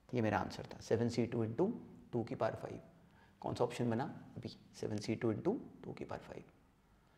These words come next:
Total number of three letter words which can be formed from the letter of the word सहारनपुर is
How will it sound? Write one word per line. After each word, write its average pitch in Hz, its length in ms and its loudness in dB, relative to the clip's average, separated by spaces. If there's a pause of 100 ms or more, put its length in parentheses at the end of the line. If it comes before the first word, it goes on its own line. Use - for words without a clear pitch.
(1040)
Total 180 260 12
number 190 220 12
of 190 180 12
three 175 160 12
letter 165 240 10
words 147 280 12
which 139 140 4
can 143 180 10
be 143 60 6
formed 131 280 6
from 131 120 6
the 123 80 8
letter 117 160 6
of 117 80 6
the 120 140 8
word 120 120 8
सहारनपुर 113 580 8
is 135 120 8